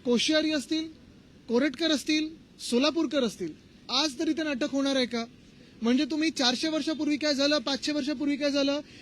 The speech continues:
ह्याच्यात आपण लढत बसतोय, पण हेच भाजपची सगळी जी टोळी आहे, ही महाराष्ट्रात येऊन आमच्याच छत्रपती शिवरायांचा अपमान करेल आणि आम्ही पाहत राहायचं. ह्यांचं सरकार डोक्यावर आमच्या निवडणूक आयोगाने बसवल्यानंतर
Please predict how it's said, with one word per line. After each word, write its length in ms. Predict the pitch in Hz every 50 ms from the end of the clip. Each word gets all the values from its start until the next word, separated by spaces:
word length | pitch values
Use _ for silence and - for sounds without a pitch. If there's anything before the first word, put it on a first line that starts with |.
| - - -
ह्याच्यात 280 | 233 240 233 311 285
आपण 180 | 320 311 339 320
लढत 240 | 294 269 269 330 311
बसतोय, 360 | 311 302 247 - - 240 247
पण 160 | 226 277 285
हेच 220 | 254 285 339 277 247
भाजपची 400 | 262 247 247 247 285 226 294 277
सगळी 280 | 285 285 254 277 277
जी 240 | 220 262 285 285 285 269 - - - - - - - - - - - -
टोळी 240 | 302 311 330 349 349
आहे, 300 | 320 269 226 202 170 170 - - - - - - - - - - - -
ही 100 | 285 302
महाराष्ट्रात 580 | 285 254 220 226 269 302 320 - - 349 339 240
येऊन 280 | 277 262 233 196 165 165 - - - - -
आमच्याच 380 | 233 240 247 226 - 330 - -
छत्रपती 440 | 302 247 311 311 262 311 269 311 247
शिवरायांचा 400 | 277 294 277 285 285 269 285 262
अपमान 300 | 214 220 269 269 262 226
करेल 300 | 226 208 185 165 156 165 - - - - - - - -
आणि 220 | 220 240 262 294
आम्ही 240 | 294 277 277 277 320
पाहत 300 | 269 - 262 277 294 -
राहायचं. 380 | 285 269 240 202 175 - 175 165 - - 151 - 208
ह्यांचं 220 | 220 247 247 285
सरकार 360 | 240 - 254 233 311 311 302
डोक्यावर 420 | 262 269 262 220 294 294 294 294 285
आमच्या 420 | 285 269 240 - 302 294 254 254 262
निवडणूक 420 | 240 233 254 269 294 294 302 226 285
आयोगाने 340 | 277 269 262 277 285 277
बसवल्यानंतर 720 | 277 254 240 - 269 269 269 262 269 285 269 294 254 202